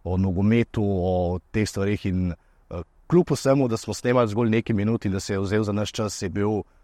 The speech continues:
eh, prijazen, ne, pa mu tudi ne bi bilo treba iti, jaz sem prvič z njim snemal v, v tej vlogi, ker je on zdaj kot predsednik in je bil, mislim, meni je bilo super, no, moram priznati. Tako da, evo, da začnem, eh, z Vito Feltnom sem snemal na Krvavcu, je bil zelo sproščen, ne, tudi sem prvič spoznal fante,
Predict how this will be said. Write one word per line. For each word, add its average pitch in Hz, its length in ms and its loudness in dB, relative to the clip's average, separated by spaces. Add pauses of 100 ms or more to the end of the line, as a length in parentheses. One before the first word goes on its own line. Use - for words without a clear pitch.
(100)
eh, 78 60 -4 (100)
prijazen, 107 580 2
ne, 95 180 -4
pa - 200 -6
mu 80 200 -4
tudi 113 220 -4
ne 113 140 0
bi 123 60 0
bilo 113 140 0
treba 113 240 0
iti, 110 120 -2
jaz 104 100 -4
sem 95 100 -4
prvič 113 280 0
z 95 80 -4
njim 113 120 2
snemal 113 400 0 (380)
v, 113 100 -2 (400)
v 92 100 -10
tej 120 180 2
vlogi, 120 420 2 (420)
ker 101 140 0
je 98 60 0
on 98 120 0
zdaj 95 160 0
kot - 160 -4
predsednik 107 520 0 (280)
in 95 160 -2
je 92 60 0
bil, 104 340 2
mislim, 104 280 0
meni 123 120 4
je 127 40 2
bilo 117 120 -2
super, 85 280 -6
no, 85 140 -8
moram 98 260 0
priznati. 98 260 -2
Tako 143 140 2
da, 135 120 6 (160)
evo, 120 240 2
da 95 120 -2
začnem, 131 440 0 (260)
eh, 110 160 -4 (320)
z 123 140 -6
Vito 143 220 2
Feltnom 156 320 2
sem 135 140 -4
snemal 147 320 0
na 131 100 2
Krvavcu, 131 420 2
je 135 40 -2
bil 120 140 -2
zelo 131 160 0
sproščen, 139 540 0
ne, 117 160 0
tudi - 220 -8
sem 127 120 -4
prvič 123 240 -4
spoznal 123 320 -2
fante, 117 460 0